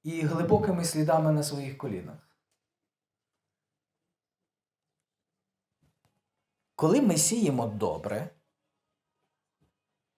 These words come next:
то в житті буде добре? Здебільшого так.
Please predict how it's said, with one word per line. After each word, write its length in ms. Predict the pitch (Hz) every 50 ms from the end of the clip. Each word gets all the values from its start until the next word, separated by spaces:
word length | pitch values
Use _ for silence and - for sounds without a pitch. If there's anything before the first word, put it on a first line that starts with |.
| _ _ _ _
то 100 | - 139
в 80 | 135
житті 280 | 131 135 151 151 - 143
буде 480 | 107 113 120 113 117 120 113 107 - -
добре? 480 | - 107 151 208 220 - - 76 - - _ _ _ _ _ _ _ _ _ _ _ _ _ _ _ _ _ _ _ _ _ _ _ _ _ _ _ _ _ _ _ _ _ _ _ _ _ 466 _ _ _ _ _ _ _ _ _ _ _ _ _ _ _ _ _ _ _ _ _ _ _ _ _ _ _ _ _ _ _ _ _ _ _ _ _ _ -
Здебільшого 920 | 127 135 135 120 113 135 156 147 127 147 117 110 107 - - 104 107 123
так. 560 | - - - 180 139 - - - - - _